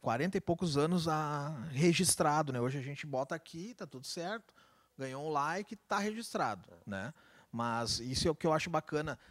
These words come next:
Speaker 1: Na foto, no papel, no museu, de tu tá, tá lá vendo algo que não vai sair mais dali, tá? Pras próximas gerações, né?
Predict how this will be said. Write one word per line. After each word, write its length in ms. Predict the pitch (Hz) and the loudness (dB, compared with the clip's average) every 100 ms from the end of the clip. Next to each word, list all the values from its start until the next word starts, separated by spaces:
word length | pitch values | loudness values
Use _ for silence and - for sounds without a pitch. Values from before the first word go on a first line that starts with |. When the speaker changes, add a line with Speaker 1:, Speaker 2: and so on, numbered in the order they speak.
| - | -12
Speaker 1:
Na 140 | 139 | -8
foto, 400 | 131 - 156 185 | -8 -4 -6 -2
no 80 | 185 | -2
papel, 460 | 165 151 - 156 175 | 0 0 2 2 2
no 120 | 170 | -2
museu, 520 | 170 170 - 151 185 | -2 0 2 4 4
de 120 | 170 | 2
tu 100 | - | -6
tá, 300 | 156 170 147 143 | -10 -4 -4 -2
tá 140 | 151 | -4
lá 160 | 139 160 | -2 -2
vendo 440 | 139 147 180 175 | -2 -6 -2 -2
algo 360 | 139 147 180 190 | 0 0 -2 -6
que 160 | - | -8
não 220 | 220 262 | -6 -6
vai 300 | 226 165 208 | -2 -2 0
sair 260 | 254 214 175 | 0 0 0
mais 160 | 185 160 | -2 -2
dali, 280 | 131 123 123 | -4 -4 -8
tá? 440 | - 127 180 196 | -6 -4 -2 -4
Pras 360 | - 170 151 131 _ _ _ _ _ _ _ | -4 -6 -6 -10 _ _ _ _ _ _ _
próximas 480 | 147 202 - 175 135 | 2 2 2 -6 -6
gerações, 580 | 139 117 - 131 123 | -6 -6 -8 -10 -10
né? 120 | 107 | -12